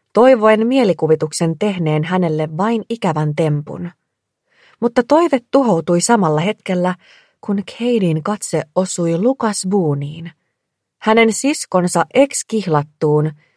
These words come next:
Shellin sydämen murskanneeseen mieheen.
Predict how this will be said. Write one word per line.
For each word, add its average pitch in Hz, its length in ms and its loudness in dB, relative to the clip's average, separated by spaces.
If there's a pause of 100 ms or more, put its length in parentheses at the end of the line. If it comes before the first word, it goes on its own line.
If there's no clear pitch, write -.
(240)
Shellin 247 540 0
sydämen 165 600 -2
murskanneeseen 170 920 -2
mieheen. 180 580 -4